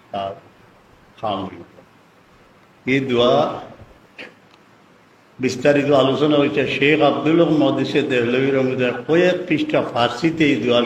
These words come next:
সরা করছে। জালাউদ্দিন সুয়ুতী সাহেব এই দোয়ার উপরে আলাদা বিষয় হচ্ছে, হাজ্জাজের ইতিহাস যারা পড়ছেন চিরই, এ কত মানুষ মারছে। নিজে কি একবার তানে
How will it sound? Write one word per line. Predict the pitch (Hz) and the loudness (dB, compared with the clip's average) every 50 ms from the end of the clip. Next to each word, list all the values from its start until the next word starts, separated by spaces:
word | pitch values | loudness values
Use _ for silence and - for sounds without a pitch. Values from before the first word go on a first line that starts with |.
| 117 - | -2 -2
সরা | 131 131 139 127 | 0 0 2 2
করছে। | - - - - - - - - - - - _ _ - - - - 117 | 0 -2 -6 -8 -12 -16 -18 -20 -20 -20 -20 _ _ -20 -20 -14 -8 -4
জালাউদ্দিন | 123 127 131 135 139 139 143 160 165 165 165 | 0 0 2 2 2 0 2 0 0 0 0
সুয়ুতী | - 139 127 120 - 143 123 | -4 -4 -6 -4 -6 -6 -4
সাহেব | 139 143 131 127 | -2 -2 -2 0
এই | 131 135 131 | -2 -2 -2
দোয়ার | 113 110 113 113 113 120 123 127 | -4 -4 -2 -2 0 0 0 -2
উপরে | 123 139 139 127 - - | -2 -4 -6 -8 -6 -6
আলাদা | 123 135 135 117 117 - - - - - - _ _ _ _ _ _ - _ _ 113 | -2 -2 -2 -2 -4 -8 -10 -14 -20 -20 -20 _ _ _ _ _ _ -20 _ _ -8
বিষয় | 117 139 143 - 175 170 170 | -8 -6 -4 -2 0 0 0
হচ্ছে, | 160 139 151 156 135 | 0 0 0 -2 0
হাজ্জাজের | - 123 117 107 113 127 135 147 151 160 160 160 151 143 - - - - - - - - 160 - - - | 0 -2 -2 -2 0 0 2 2 2 0 0 2 2 0 0 -2 -6 -10 -14 -14 -10 -10 -8 -8 -8 -8
ইতিহাস | 135 135 131 135 151 151 156 151 139 135 | -8 -8 -6 -2 0 2 2 2 2 0
যারা | 139 135 131 123 123 | 0 0 0 -2 -2
পড়ছেন | 135 135 120 - 143 131 123 | -4 -6 -6 -6 -8 -8 -8
চিরই, | 117 - - 123 120 120 117 120 127 117 110 117 - - - _ _ _ _ _ _ - | -8 -10 -10 -10 -8 -6 -6 -6 -6 -8 -10 -12 -18 -20 -20 _ _ _ _ _ _ -12
এ | 120 - - | -12 -10 -6
কত | - 123 - - | -6 -6 -2 -2
মানুষ | 156 135 120 113 117 139 156 156 131 104 101 - - - - - _ _ - | -2 -2 -2 -2 -2 0 0 0 -2 -4 -6 -12 -18 -20 -20 -20 _ _ -14
মারছে। | 123 117 110 127 - - - - 107 - - - - _ _ _ _ _ _ _ _ _ _ _ _ _ _ _ _ _ _ _ _ _ _ _ _ _ _ - | -10 -6 -6 -4 -6 -6 -10 -12 -14 -14 -16 -20 -20 _ _ _ _ _ _ _ _ _ _ _ _ _ _ _ _ _ _ _ _ _ _ _ _ _ _ -10
নিজে | 123 127 147 175 170 | -6 0 2 2 2
কি | 165 165 151 | 2 2 2
একবার | 139 117 110 117 117 120 120 113 117 117 - - - - _ _ | 2 2 0 0 0 -2 -2 -2 -6 -12 -14 -20 -20 -20 _ _
তানে | - 117 113 113 113 113 113 113 | -6 -4 -2 -2 -2 -4 -4 -6